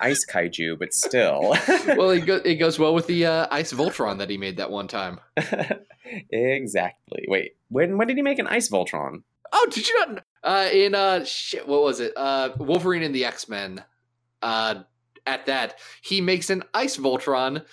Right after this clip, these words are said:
Speaker 2: to fight a bunch of Krakoas.
Speaker 1: I,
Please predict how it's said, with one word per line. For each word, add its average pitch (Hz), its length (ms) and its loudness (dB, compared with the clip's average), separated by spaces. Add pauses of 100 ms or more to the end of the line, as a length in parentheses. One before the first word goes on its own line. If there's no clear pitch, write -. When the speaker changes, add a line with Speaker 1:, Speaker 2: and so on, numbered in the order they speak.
(200)
Speaker 2:
to 180 200 0
fight 151 500 -2
a 151 80 0
bunch 135 300 -2
of 156 80 -2
Krakoas. 113 760 -4 (260)
Speaker 1:
I, 120 880 4